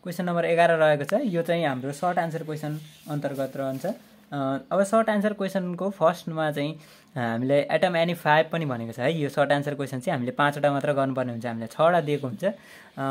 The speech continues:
अब सर्ट आन्सर क्वेसनको फर्स्ट न्युमेरिकल क्वेसन, अ, यस प्रकार रहेको छ, सुमन is an executive director in an office, he was promoted to this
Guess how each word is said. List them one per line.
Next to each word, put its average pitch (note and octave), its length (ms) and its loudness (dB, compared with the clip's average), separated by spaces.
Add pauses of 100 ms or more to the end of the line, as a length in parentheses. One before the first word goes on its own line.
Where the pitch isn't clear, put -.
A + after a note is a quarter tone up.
(160)
अब G#3+ 420 4
सर्ट F3 240 0
आन्सर F3 240 -2
क्वेसनको D#3+ 360 -6
फर्स्ट F3+ 320 0
न्युमेरिकल D3 460 -2
क्वेसन, C#3+ 300 -4 (580)
अ, A#2+ 220 -6 (200)
यस D3+ 140 -4
प्रकार C#3+ 240 4
रहेको B2 300 0
छ, - 40 -14
सुमन G#3 320 2
is G3 200 0
an E3 320 -2
executive G3 540 -2
director E3 540 4 (140)
in D3+ 260 -4 (340)
an C#3 140 0
office, D3+ 340 -2 (400)
he E3+ 120 0
was G3+ 140 8 (180)
promoted G3 420 0 (200)
to F#3 220 -2
this D3+ 280 -6